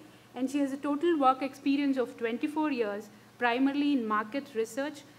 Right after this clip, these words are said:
along with short stints in computer education and advertising. She is a specialist in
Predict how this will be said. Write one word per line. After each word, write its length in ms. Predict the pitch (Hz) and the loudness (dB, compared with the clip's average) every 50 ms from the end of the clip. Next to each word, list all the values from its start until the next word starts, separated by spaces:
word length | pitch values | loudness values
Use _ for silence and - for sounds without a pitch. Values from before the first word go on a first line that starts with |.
| - - - | -16 -10 -6
along 340 | 233 240 254 277 302 311 | -4 -2 0 2 2 2
with 160 | 302 302 294 - | 0 0 -6 -6
short 340 | - 269 240 247 247 - | -4 -2 -2 -2 -2 -4
stints 480 | - - - 269 247 240 240 233 - - - | -10 -6 -4 -2 -2 -2 -4 -6 -8 -12 -12
in 180 | 220 220 220 214 | -10 -10 -10 -4
computer 520 | 220 226 226 214 226 254 254 254 277 262 240 | -4 -4 -4 -2 -4 -6 -4 -2 -2 -2 -2
education 680 | 226 214 226 208 - 240 240 233 240 - 240 233 226 214 - - - - - | -4 -6 -8 -6 -2 -2 -2 -2 -4 -8 -10 -12 -12 -14 -18 -20 -20 -14 -12
and 180 | 208 214 214 - 220 | -10 -10 -10 -10 -10
advertising. 640 | 208 196 190 214 - 208 196 190 196 180 170 - - - - - - - - | -12 -12 -12 -10 -8 -8 -8 -8 -10 -12 -14 -14 -16 -18 -20 -20 -20 -20 -6
She 140 | - 285 277 | -2 0 0
is 80 | 269 | 0
a 60 | 269 | -2
specialist 640 | 269 - - 285 277 277 - 320 349 370 359 - - - | -6 -6 -6 -6 -4 -2 -2 -2 -2 -2 -4 -6 -4 -2
in 340 | 285 269 277 269 269 - | 0 2 0 0 -2 -6